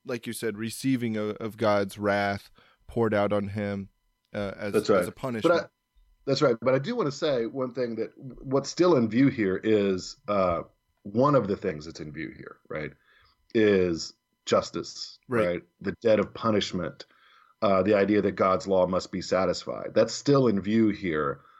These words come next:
Speaker 2: That's an important part that gets dropped out.
Speaker 1: Sure.
Speaker 2: The way this works dialectically often is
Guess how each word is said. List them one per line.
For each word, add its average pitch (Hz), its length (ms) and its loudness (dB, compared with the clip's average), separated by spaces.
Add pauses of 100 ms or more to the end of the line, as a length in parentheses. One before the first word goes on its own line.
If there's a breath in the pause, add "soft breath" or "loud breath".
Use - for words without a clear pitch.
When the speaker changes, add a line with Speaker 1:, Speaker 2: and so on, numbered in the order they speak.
(100)
Speaker 2:
That's 135 260 0
an 156 100 0
important 117 480 2
part 127 220 2
that 98 60 -10
gets 95 140 -8
dropped 95 300 0
out. - 380 -2
Speaker 1:
Sure. 117 160 -4
Speaker 2:
The 120 60 -2
way 190 160 4
this 165 200 -2
works 117 300 -4
dialectically 104 880 -4
often 87 340 -2
is 92 240 -2